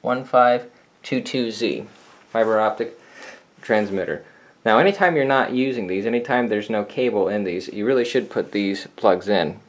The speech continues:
So take it out when you're gonna use it, just keeps dust out of it. The transmitters are gray, and here's the plastic optical fiber with the versatile link connectors. Transmit is gray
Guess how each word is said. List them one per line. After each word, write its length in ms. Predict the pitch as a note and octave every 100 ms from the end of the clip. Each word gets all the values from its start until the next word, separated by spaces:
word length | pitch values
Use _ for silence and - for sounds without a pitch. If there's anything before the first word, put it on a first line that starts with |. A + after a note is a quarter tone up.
| _ _
So 120 | -
take 300 | G#2 C3 B2+
it 100 | C3
out 280 | F#2+ F#2 - _
when 140 | - A2
you're 80 |
gonna 140 | A2+ G#2+
use 220 | F2+ F2+
it, 100 | G2+
just 140 | G2
keeps 200 | - F#2+
dust 300 | - F2+ F2+
out 160 | F#2+ F#2
of 100 | G2+
it. 240 | C3+ - - _ _ - - - - - _
The 60 | -
transmitters 800 | - D3 E3+ D3 C3 B2 E3 D#3
are 340 | - A2+ A2+ -
gray, 320 | G#2 A2+ G2 A2
and 120 | G#2
here's 260 | A#2 A2+
the 160 | - F#2+
plastic 440 | F#2+ A2+ G#2+ G#2
optical 420 | G2+ G2 - - -
fiber 420 | - A2+ B2+ C3
with 140 | G#2
the 80 | F2
versatile 600 | G2 G2+ A2+ - G2 F2+
link 220 | G2+ G2+
connectors. 680 | A#2+ A#2+ A2+ C#3+ C#3 C#3 - _ - - - - _ _ _ _ _ _ _ _ _ _ _ _ _ - - _
Transmit 580 | - B2 C3+ D3+ C#3+ - _ _ _ _ _ _ _
is 400 | G#2+ G#2 G#2 G2+ - -
gray 440 | D#3 C#3 G2+ A2+